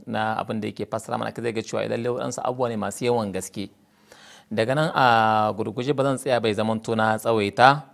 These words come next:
akwai inda yake cewa ana iya haska mana da shi littafi ɗin, inda yake ci gaba da cewa, "Wa amma qawluhu ashhadu anna Muhammadan Rasulullah," yake cewa, "Yaqulu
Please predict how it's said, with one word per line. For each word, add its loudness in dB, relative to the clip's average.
akwai -2
inda 0
yake -2
cewa 0
ana 0
iya -2
haska 0
mana -2
da -6
shi -4
littafi -2
ɗin, -2
inda -2
yake -4
ci -6
gaba 4
da 0
cewa, 2
"Wa 4
amma 4
qawluhu 0
ashhadu 2
anna -2
Muhammadan -2
Rasulullah," 2
yake -6
cewa, 0
"Yaqulu -2